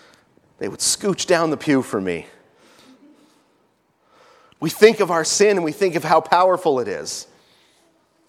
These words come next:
And we let the guilt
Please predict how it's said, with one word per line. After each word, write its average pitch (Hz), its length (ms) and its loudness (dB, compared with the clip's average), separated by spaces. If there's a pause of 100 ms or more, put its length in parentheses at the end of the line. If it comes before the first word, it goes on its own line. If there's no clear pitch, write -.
(3750)
And 151 100 -4
we 156 80 2
let 170 260 0
the 139 100 -8
guilt 180 800 0